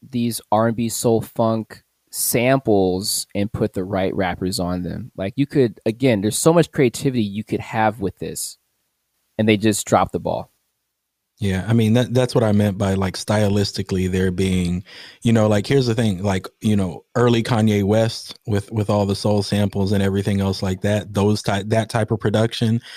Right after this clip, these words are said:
Speaker 2: with, you know, the, you know, choosing the, the, the right type of rapper and stuff on there,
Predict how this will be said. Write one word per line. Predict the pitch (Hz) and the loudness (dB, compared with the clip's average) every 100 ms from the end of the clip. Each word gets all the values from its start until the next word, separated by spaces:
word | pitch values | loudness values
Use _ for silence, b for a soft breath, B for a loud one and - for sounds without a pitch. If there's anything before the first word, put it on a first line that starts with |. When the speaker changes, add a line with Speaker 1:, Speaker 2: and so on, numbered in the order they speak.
| B B | B B
Speaker 2:
with, | 101 101 95 - | 0 2 2 0
you | 107 | 0
know, | 104 98 | 2 2
the, | 95 98 95 90 - | 2 0 0 -2 -2
you | 104 | 0
know, | 92 | 0
choosing | 92 117 107 104 98 | -2 0 0 0 0
the, | 92 | -2
the, | 87 101 90 | -2 -4 -2
the | 98 | -2
right | 101 98 | -2 -2
type | - 101 101 | -2 -4 -4
of | 101 | -2
rapper | 98 98 - 101 | -2 -2 -2 -2
and | 104 | -2
stuff | - 104 107 | -4 -4 -2
on | 101 | 0
there, | 104 101 101 | 0 0 -2